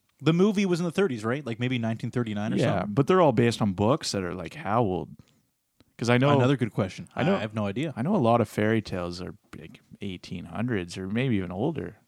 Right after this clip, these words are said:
Speaker 2: like Brothers Grimm stuff.
Speaker 1: I would say for the most part eighteen hundreds.
Speaker 2: Yeah?
Speaker 1: Eighteen hundreds.
Speaker 2: Yeah.
Speaker 1: Yeah.
Speaker 2: Is it? Yeah, I don't know. I'm not interested enough to look it up. I, I, like, uh,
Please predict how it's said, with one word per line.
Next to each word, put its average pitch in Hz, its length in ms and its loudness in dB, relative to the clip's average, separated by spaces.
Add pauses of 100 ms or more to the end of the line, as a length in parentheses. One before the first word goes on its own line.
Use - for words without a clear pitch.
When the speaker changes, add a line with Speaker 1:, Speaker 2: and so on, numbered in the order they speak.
(200)
Speaker 2:
like - 100 -10 (280)
Brothers 101 380 0
Grimm 95 360 -4
stuff. 104 480 -4 (320)
Speaker 1:
I 202 160 0
would 214 180 -6
say 170 300 -2
for 151 140 -10
the 135 80 -2
most 131 220 -4
part 117 200 -2
eighteen 117 220 -6
hundreds. 127 380 -8 (200)
Speaker 2:
Yeah? 92 280 -6 (180)
Speaker 1:
Eighteen 156 260 -6
hundreds. 87 380 -10 (380)
Speaker 2:
Yeah. 87 340 -10
Speaker 1:
Yeah. 107 200 -8 (260)
Speaker 2:
Is 180 260 2
it? - 80 -4
Yeah, 101 320 0 (100)
I 107 160 0
don't 95 120 0
know. 95 180 -4 (100)
I'm 156 180 4
not 135 220 6
interested 104 400 -2
enough 101 220 -2
to 98 100 -6
look 95 220 -4
it 92 60 -8
up. 95 180 -2
I, 113 160 4
I, 110 180 0
like, 123 300 -2
uh, 127 200 -4